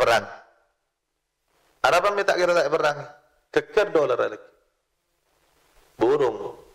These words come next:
Salah lah. China semakin lecek ngebut. China ni kegayaan apa ada printing money. China apa printing money? Lambak lepaskan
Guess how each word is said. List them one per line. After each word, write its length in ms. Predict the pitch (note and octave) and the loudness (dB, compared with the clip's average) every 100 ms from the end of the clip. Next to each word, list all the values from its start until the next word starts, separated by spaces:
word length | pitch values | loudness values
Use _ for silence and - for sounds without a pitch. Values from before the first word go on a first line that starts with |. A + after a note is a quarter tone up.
| - | -6
Salah 400 | G#2+ G#2+ A2 G#2+ | -2 2 4 4
lah. 480 | G#2 G2+ G2+ G2 G2 - - _ | 4 2 2 -2 -6 -14 -20 _
China 340 | - A2 G#2+ G#2 | 0 0 2 0
semakin 560 | G#2+ G#2+ - G#2+ G#2 | 0 -2 0 -2 -2
lecek 240 | G#2 - - | 0 -2 -2
ngebut. 400 | G#2+ G2 - - - - _ _ _ _ | -4 -6 -4 -4 -6 -20 _ _ _ _
China 240 | D3 D#3 | 0 0
ni 80 | E3 | 0
kegayaan 560 | G#3 G3 E3 D3+ C#3 F#3+ | 0 0 2 2 2 -2
apa 240 | - D3+ | 0 -2
ada 80 | D#3+ | -2
printing 480 | - D3+ C#3+ C#3+ C3+ | -4 -4 -4 -8 -8
money. 240 | B2+ B2 B2 _ _ _ _ _ _ | -12 -14 -20 _ _ _ _ _ _
China 160 | B2 D3 | -2 -2
apa 80 | C#3+ | -4
printing 320 | B2+ B2 A#2+ | -6 -10 -12
money? 240 | A#2 A2 _ _ _ _ _ _ _ _ | -18 -20 _ _ _ _ _ _ _ _
Lambak 400 | A#2 A2+ D#3+ - | -4 -2 -4 -2
lepaskan 400 | E3 D#3 - D#3 | 0 0 0 -2